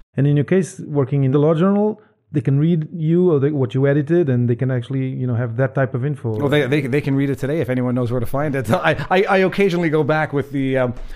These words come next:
Speaker 2: with the advent of cancel culture. I go back to see what sort of things I wrote in university. But I, the, the funny thing is, I, I was always nervous. I, n-, I'm nervous, I say. I was always operating on the basis that everything I ever do would go public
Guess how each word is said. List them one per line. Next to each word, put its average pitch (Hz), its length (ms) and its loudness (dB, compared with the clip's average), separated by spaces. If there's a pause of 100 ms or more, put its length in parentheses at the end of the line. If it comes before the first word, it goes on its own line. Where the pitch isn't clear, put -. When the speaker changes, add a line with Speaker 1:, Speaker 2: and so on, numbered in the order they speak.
Speaker 2:
with 143 140 -2
the 165 100 -2
advent 160 380 0
of 131 140 -2
cancel 151 320 -2
culture. 135 300 -2
I 131 120 0
go 151 100 0
back 147 220 0
to 139 80 -4
see 143 160 -2
what 139 180 0
sort 147 140 0
of 123 80 -4
things 135 180 0
I 135 80 2
wrote 139 260 0
in 135 120 -2
university. 131 480 -2
But 135 240 -2 (240)
I, 170 160 4 (160)
the, 190 100 2
the 175 120 2
funny 185 200 2
thing 160 140 4
is, 156 100 0 (160)
I, 175 100 2 (140)
I 190 40 4
was 165 140 2
always 151 360 2
nervous. 135 560 0 (400)
I, 185 100 2
n-, 165 120 2
I'm 151 260 2
nervous, 127 300 2
I 123 60 0
say. 120 160 -2 (120)
I 202 120 2
was 156 160 2
always 143 400 2
operating 135 440 0
on 127 120 -2
the 120 40 0
basis 113 340 -4
that 120 120 -2
everything 127 320 -2
I 117 120 2
ever 113 200 -2
do 120 300 -2
would 117 140 -4
go 123 120 0
public 120 540 -2